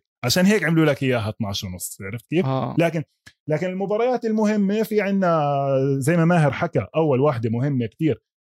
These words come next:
Speaker 1: بنجلز ريفنز، لأنها بين الباور هاوسز بالديفيجن، يعني الديفيجن هذا راح يلحم بعضه زي ما حكينا، ولسه عندهم مباريات كتير ضد بعض.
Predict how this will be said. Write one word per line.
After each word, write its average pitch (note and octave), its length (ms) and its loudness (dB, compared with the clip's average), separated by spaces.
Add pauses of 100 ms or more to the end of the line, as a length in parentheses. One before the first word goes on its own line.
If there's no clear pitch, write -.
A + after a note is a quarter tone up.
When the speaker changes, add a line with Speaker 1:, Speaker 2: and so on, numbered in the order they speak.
Speaker 1:
بنجلز C3+ 500 2
ريفنز، D#3+ 540 2
لأنها C3 300 4
بين C3+ 220 2
الباور C#3+ 360 2
هاوسز C#3 360 0
بالديفيجن، B2 680 2
يعني G#2+ 200 0
الديفيجن C3 420 2
هذا C3+ 240 2
راح B2 200 -2
يلحم C3 360 2
بعضه A2 320 2 (460)
زي B2 140 2
ما B2 100 4
حكينا، B2 480 2 (280)
ولسه D3 280 4
عندهم C3 300 4
مباريات C3 360 2
كتير C3 280 0
ضد A2+ 280 -2
بعض. B2+ 380 -2